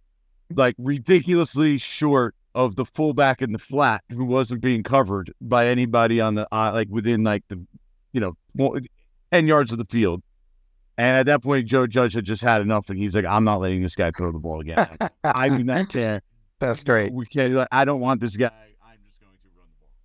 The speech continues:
Speaker 2: Yeah, you never see the first play, so maybe they're, you know, I, I, it's still unforgivable, but, <laughs> but, like,
Speaker 1: It's an easy joke. I mean, it's easy. It's right there. It's teed up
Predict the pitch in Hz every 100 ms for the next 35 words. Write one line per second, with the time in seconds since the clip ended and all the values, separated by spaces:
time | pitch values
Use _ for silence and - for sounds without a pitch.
0 | - 135 190 165 170 202 190 214 170 143
1 | 190 185 - 120 98 95 - 143 123 151
2 | 165 151 147 143 - 143 123 110 110 _
3 | - _ _ _ _ - 220 220 226 220
4 | - - 180 151 127 113 135 113 101 95
5 | 120 117 - - - - 196 214 156 160
6 | 139 143 143 131 165 160 147 147 139 110
7 | 98 85 104 80 _ _ 101 85 87 90
8 | - 95 73 73 80 76 85 73 - -
9 | 87 82